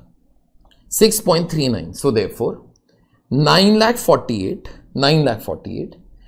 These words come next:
into six point three nine. This should have been our cost of receivables.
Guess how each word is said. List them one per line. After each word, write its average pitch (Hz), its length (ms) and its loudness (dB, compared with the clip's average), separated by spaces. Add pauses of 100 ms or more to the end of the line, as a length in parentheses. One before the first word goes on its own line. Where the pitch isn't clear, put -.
(320)
into 220 800 2
six - 420 0
point 160 400 -2
three 135 160 -4
nine. 98 460 -8
This - 440 2
should 175 400 -4
have 165 360 0
been 127 440 -6
our 123 360 -2
cost 107 320 -2
of 160 120 -6
receivables. 104 800 -10